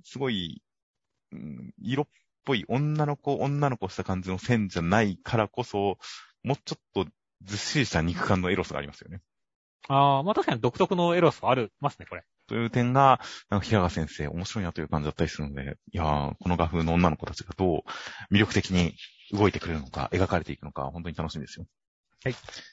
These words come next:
Speaker 1: では続きましてが、呪術廻戦の第百五十六話内容としましては、伏黒くんは積木さんから星の話とか教わってたんで、キララさんの術式が南十字星モチーフだって分かっ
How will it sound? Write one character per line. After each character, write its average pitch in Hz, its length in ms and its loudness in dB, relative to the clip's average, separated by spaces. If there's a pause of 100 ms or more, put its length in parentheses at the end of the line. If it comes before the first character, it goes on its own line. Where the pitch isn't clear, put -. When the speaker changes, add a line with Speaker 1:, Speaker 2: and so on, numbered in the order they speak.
(500)
Speaker 1:
で 95 80 2
は 80 120 4
続 110 200 2
き 110 120 -2
ま 107 80 4
し - 80 -8
て 90 100 -2
が、 104 280 4
呪 107 240 0
術 - 140 -12
廻 110 160 2
戦 90 320 -8
の 113 220 -2 (300)
第 92 320 2
百 85 260 -8
五 101 120 -2
十 92 200 -2
六 85 240 -4
話 76 160 0
内 82 240 -4
容 85 160 -6
と - 120 -10
し - 120 -8
ま 85 60 -4
し - 100 -12
て 82 80 -10
は、 104 300 4 (640)
伏 - 260 -2
黒 98 200 2
く - 160 -6
ん 92 200 0
は 110 400 4
積 95 220 -4
木 - 120 -16
さ - 240 -6
ん 85 400 -6
か 82 120 -4
ら 76 100 0
星 82 320 -8
の 104 100 2
話 98 260 2
と - 80 -14
か 78 180 0
教 82 140 -2
わ 80 60 -2
っ - 20 -16 (100)
て - 80 -14
た 76 140 -8
ん 73 200 -8
で、 98 160 -2
キ - 140 -10
ラ 80 160 4
ラ 76 80 -6
さ - 180 -8
ん 69 280 -8
の 71 140 -10
術 78 280 -8
式 - 200 -12
が 71 200 2
南 87 320 -2
十 101 180 -2
字 98 120 -10
星 95 180 -2
モ 98 140 0
チ 92 140 -2
ー - 20 0
フ 90 100 -8
だ 82 100 0
っ 73 80 -2
て - 140 -4
分 76 120 2
か 82 100 -2
っ - 60 -12